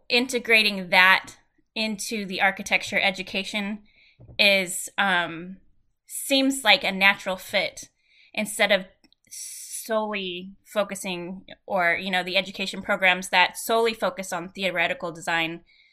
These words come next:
so much. I think that it leaves the new graduates unprepared for the real world of transitioning and, and continuing to get their license that next three years. Hopefully you get it done in three years, but three,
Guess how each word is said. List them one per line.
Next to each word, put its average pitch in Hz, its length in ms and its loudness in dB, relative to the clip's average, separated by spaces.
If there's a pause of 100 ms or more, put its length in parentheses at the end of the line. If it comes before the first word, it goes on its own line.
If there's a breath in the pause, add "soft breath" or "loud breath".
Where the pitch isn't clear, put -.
(160 soft breath)
so 208 220 -2
much. 190 320 0
I 202 120 -6
think 208 360 -6
that 190 280 6
it - 160 -2
leaves 214 460 -6
the 170 380 4 (540 soft breath)
new 226 220 -2
graduates 202 680 4
unprepared 196 920 0
for 180 420 -2
the 170 120 -4
real 170 220 -2
world 165 460 -4 (140)
of 175 360 2
transitioning 196 960 -2 (640 soft breath)
and, 190 380 -2
and 190 180 -4
continuing 196 840 -4
to 214 100 -6
get 185 200 4
their 180 120 0
license 196 520 0
that 180 180 2
next 190 340 -2
three 196 140 -4
years. 185 540 0
Hopefully 202 420 -4
you 170 80 -8
get 175 120 0
it 143 80 -4
done 165 140 -6
in 165 100 -8
three 165 180 -10
years, 160 240 -6
but - 260 -2
three, 202 340 -8